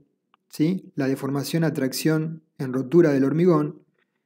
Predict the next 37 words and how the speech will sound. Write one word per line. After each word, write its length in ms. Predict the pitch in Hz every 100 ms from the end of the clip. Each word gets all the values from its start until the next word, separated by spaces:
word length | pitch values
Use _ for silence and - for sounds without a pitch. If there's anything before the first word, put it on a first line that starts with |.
| _ _ _ _ _ _ -
nos 160 | 151
quedamos 320 | - 160 180 -
con 160 | 143
el 100 | 131
primer 360 | 131 143 160 151
término, 580 | 196 156 143 143 147 196
la 100 | 135
integral 460 | 131 135 147 160
de 280 | 135 139 143
epsilon 560 | 147 - 135 131 135 - -
S 420 | 170 175 156 180
M, 300 | 151 127 143
elongación 540 | 127 127 127 - 147 151
de 80 |
la, 180 | 135 131
del 280 | 131 135 131
acero 500 | 131 - 160 139 - -
por 160 | 139 127
diferencial 560 | 123 131 131 160 160
de 120 | 185
X, 360 | 151 - 151 - - _ _
nos 200 | 190 220
queda 440 | - 139 131 151 160 _ _ _
la 80 | 247
expresión 420 | 240 170 151 139
cinco. 500 | 131 131 113 113 - _ _ _ _ _ -
El 60 | 139
espesor 400 | 135 143 156 143
máximo 440 | 156 151 151 151
de 60 | 156
fisuras 560 | 185 247 240 175 - -
a 100 | 131
lo 120 | 135
largo 360 | 143 143 135
de 240 | 127 135 139
esa 300 | 143 139 131
longitud 560 | 143 143 160 226 202